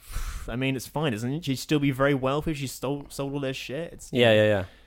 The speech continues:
Speaker 1: But then it does sort of kick up a bit towards the end with this courtroom drama.
Speaker 2: Bit like B-movie.
Speaker 1: A bit like B-movie, just because by their nature, those courtroom scenes have a bit of structure to them.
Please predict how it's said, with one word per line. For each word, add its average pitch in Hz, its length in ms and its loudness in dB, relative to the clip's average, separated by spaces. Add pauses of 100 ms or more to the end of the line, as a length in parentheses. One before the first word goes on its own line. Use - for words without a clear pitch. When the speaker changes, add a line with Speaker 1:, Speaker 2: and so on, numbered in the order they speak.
(200)
Speaker 1:
But 156 120 -2
then 175 100 2
it 170 60 0
does 185 160 -2
sort 160 160 -2
of - 60 -20
kick - 200 -6
up 135 140 -2
a 135 60 0
bit 123 160 -4
towards 123 280 -4
the 117 100 -4
end 113 440 -4
with 117 160 -4
this 113 140 -6
courtroom 113 440 -4
drama. 107 540 -4 (240)
Speaker 2:
Bit 127 100 2
like 110 160 2
B-movie. 98 520 2 (320)
Speaker 1:
A - 20 -6
bit 180 160 0
like 143 180 2
B-movie, 120 440 4
just 156 200 -2
because 143 400 0
by 127 200 0
their 123 140 -2
nature, 117 600 -6 (400)
those 131 280 -2
courtroom 123 420 0
scenes 123 240 -6
have 117 80 -2
a 113 40 -2
bit 113 80 -2
of 104 80 -6
structure 123 360 -6
to 110 120 -10
them. 107 300 -4